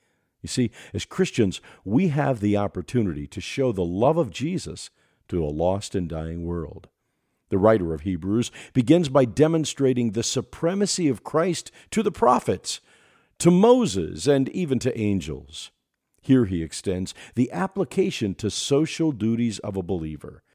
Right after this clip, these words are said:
For this is the stage where unbelievers are seated to view our everyday lives. They're able to watch us.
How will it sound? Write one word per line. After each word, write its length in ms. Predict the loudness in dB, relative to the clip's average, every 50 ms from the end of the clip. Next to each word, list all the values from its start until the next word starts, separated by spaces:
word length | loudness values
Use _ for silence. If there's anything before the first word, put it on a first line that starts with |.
| _ _ _ _ _ _
For 120 | 0 2
this 220 | 4 4 4 4 2
is 120 | -2 -4
the 100 | -6 -8
stage 360 | -6 -2 -2 -2 -2 -2 -4 -10 -20 -14 _
where 180 | 0 0 0 0 0 0
unbelievers 800 | 2 4 4 4 4 4 4 2 2 -2 -2 -2 -4 -4 -4 -4 -4
are 100 | -6 -4
seated 560 | -4 -4 -4 -4 -4 -6 -6 -6 -8 -8 -4
to 120 | -4 -4
view 340 | -4 -4 -2 -2 0 0 0
our 200 | -2 -4 -6 -6 -4
everyday 480 | -4 -4 -2 0 -2 0 0 -2 -2 -4
lives. 580 | -6 -8 -12 -12 -14 -18 -20 -16 -14 -14 -16 _ _ _ _ _ _ _ _ _ _ -4
They're 160 | 0 2 2
able 160 | 2 2 0
to 100 | -2 -2
watch 420 | -2 2 2 2 2 2 -2 -6 -10
us. 360 | -12 -10 -10 -12 -12 -12